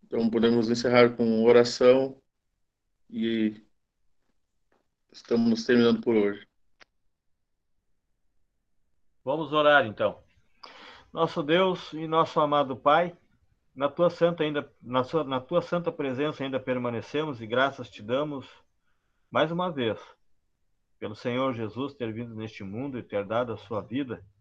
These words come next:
Speaker 2: para nos conceder vida e vida com abundância. Queremos agradecer-te, nosso Deus, que ainda a tua graça se há manifestado, trazendo salvação a todos os homens.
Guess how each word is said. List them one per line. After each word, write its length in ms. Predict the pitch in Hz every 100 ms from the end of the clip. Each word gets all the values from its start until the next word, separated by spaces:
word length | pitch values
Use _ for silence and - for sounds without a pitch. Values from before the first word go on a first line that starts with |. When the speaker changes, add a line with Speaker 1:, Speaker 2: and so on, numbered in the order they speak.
| _ _ - - _ _ _ _ _ -
Speaker 2:
para 280 | 113 120 120
nos 260 | 120 110
conceder 520 | - 123 - 113 127
vida 400 | 107 110 175 175
e 120 | 170 160
vida 360 | 113 135 131
com 160 | 127 120
abundância. 580 | 113 120 104 87 - _ _ _ _ _ _ _ _ _ _
Queremos 280 | - 117 135
agradecer-te, 760 | 139 139 135 120 - 143 147 120
nosso 260 | 120 -
Deus, 380 | 107 127 143 117
que 140 | -
ainda 300 | 107 117 135
a 60 | 127
tua 220 | - 110
graça 460 | 101 113 139 123 107
se 240 | - 117
há 100 | 117
manifestado, 840 | 123 110 - 104 - - 131 131 127
trazendo 420 | 120 113 117 120
salvação 640 | - 117 113 107 - 110 110
a 60 |
todos 380 | - 110 107 98
os 180 | 104 92
homens. 240 | 92 85